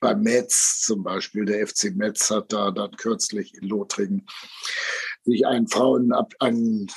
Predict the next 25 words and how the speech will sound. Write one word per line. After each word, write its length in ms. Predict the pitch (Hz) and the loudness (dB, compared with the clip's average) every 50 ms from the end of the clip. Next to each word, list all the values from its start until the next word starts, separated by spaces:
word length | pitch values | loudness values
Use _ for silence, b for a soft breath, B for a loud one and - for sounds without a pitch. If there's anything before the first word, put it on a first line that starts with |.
| - - | -10 -8
äh, 40 | 113 113 107 107 101 - - - | -8 -8 -8 -8 -12 -20 -12 -4
reinen 300 | - 131 139 131 120 110 | 0 2 4 4 4 2
Frauenverein 760 | - - 135 139 135 117 110 - 127 123 120 120 120 113 107 | 4 4 4 4 4 2 2 2 0 0 2 2 2 0 0
geschnappt 640 | - - - - 123 135 - - - - - - - - | 0 -2 -2 0 2 2 2 0 0 -2 -2 0 0 0
aus 180 | - 131 - - | -2 -2 -2 0
der 160 | 143 135 127 | 0 2 4
Region 720 | 135 143 139 131 131 135 131 127 127 127 127 120 117 113 - 135 - - | 4 2 4 4 6 6 6 4 4 2 2 0 0 -2 -6 -12 -8 -6
und 180 | 127 120 - - | -4 -4 0 0
hat 180 | 127 - - - | 0 0 0 -4
jetzt 240 | - - - - | -6 -6 -4 -4
eine 80 | - 120 | -4 -4
Frau, 340 | - - 151 139 127 - - - | 0 2 2 2 2 2 0 0
hat 320 | - 135 131 - - - - | 0 0 0 0 -4 -4 0
die 120 | 143 139 - | 0 2 4
Auflage 480 | - 139 131 - 135 127 120 117 110 | 2 0 2 2 2 2 4 2 2
des 160 | 107 101 - | 0 -2 0
Verbandes 560 | - 127 120 110 - 120 120 113 113 113 - - | 2 2 2 2 2 2 2 2 2 2 0 -2
erfüllt. 460 | - 127 - - 120 113 95 - - | -2 -2 -2 -2 -2 -2 -2 -6 -8
Für 120 | - - 131 | -8 -2 2
die 160 | 147 139 123 | 2 2 2
Vereine 800 | - - - - - 143 156 147 - 151 143 139 135 143 143 127 | 0 -6 -8 -2 0 2 2 2 2 2 0 2 4 2 2 2
sel-, 320 | 113 127 147 170 175 175 175 | 4 4 4 4 4 2 0
für 160 | - - 160 147 | 0 0 2 2
die 140 | 143 131 | 2 0
Frauen, 540 | 123 - - 165 185 196 175 135 110 - - | 0 2 4 4 6 6 4 2 0 -6 -10